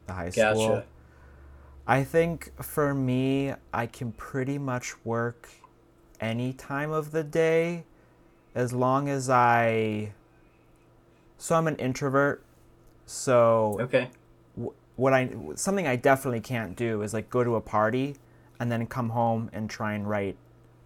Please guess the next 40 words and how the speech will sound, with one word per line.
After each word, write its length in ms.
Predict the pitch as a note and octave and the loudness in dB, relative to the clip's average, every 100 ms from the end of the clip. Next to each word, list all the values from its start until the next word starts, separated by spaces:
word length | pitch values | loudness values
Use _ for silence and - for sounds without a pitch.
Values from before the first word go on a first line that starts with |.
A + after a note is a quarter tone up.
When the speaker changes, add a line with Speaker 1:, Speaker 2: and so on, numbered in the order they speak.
| - | -10
Speaker 1:
a 60 | |
couple 280 | - A2+ G#2 | -4 -4 -4
chapters, 680 | - A2 E2+ - C2+ F#2 - - - | -4 -4 -4 -6 -8 -8 -14 -14 -8
because 580 | A#2 C3 A#2+ A2+ G#2+ | 0 2 4 2 -2
Speaker 2:
Mm. 260 | A2+ A#2 G2+ - - - - - | -2 -2 -4 -8 -20 -20 -14 -4
Speaker 1:
as 140 | B2+ | 0
much 160 | D3 D3+ | 0 2
as 80 | D3 | 4
I 60 | |
love 260 | C3+ C3 C3 | 6 8 6
hanging 240 | C3+ C3 | 4 0
out 100 | C3 | 0
with 80 | G2+ | 0
my 120 | B2 | -2
friends, 600 | A#2 B2+ B2 B2+ C3 - - _ - | 0 0 0 0 -4 -6 -10 _ -8
it 180 | A#2+ A#2 | -6 -2
doesn't 380 | A#2 A2+ B2 F#2 | 0 0 -4 -4
give 180 | A2+ A2+ | -4 -2
me 160 | A2 | -4
energy 520 | - G2+ G#2+ G#2+ A#2 | -4 -6 -6 -4 -6
because 260 | A#2+ A#2 A2 | -6 -8 -8
I'm 120 | G#2 | -4
not 180 | G#2 G#2 | -4 -4
an 80 | G2 | -6
extrovert. 600 | G2 - B2 C3 C3+ - - - - - - | -10 -6 -2 2 2 0 -10 -20 -20 -20 -8
So 440 | - D3 C3+ B2+ | 4 8 8 6
Speaker 2:
Right. 200 | A2 A2 | 4 4
Speaker 1:
you 100 | D3 | 4
can't 280 | - G3 G2+ | 2 0 0
come 180 | - D#3 | 0 4
after 260 | C#3+ C#3 C#3+ | 4 2 -2
things 320 | D#3+ C3 B2+ | 0 0 2
like 200 | A#2+ A#2 | 0 2
that, 380 | A#2 A#2 B2 - _ - - - - - | 6 6 4 0 _ -20 -20 -20 -20 -12
but 400 | B2+ D3 C#3 A2+ - _ _ _ _ _ _ _ _ | 0 4 4 2 -4 _ _ _ _ _ _ _ _
I 160 | - B2+ | 2 2
definitely 640 | B2 C#3+ C#3+ F3+ E3 F3+ F#2 | 2 0 0 -2 -6 -6 -4
refer-, 480 | A#2 A2 - B2 - | -4 -6 -6 -6 -2
I 100 | B2+ | -2
definitely, 480 | C#3 D3 F3+ F3 | 0 -2 -2 -4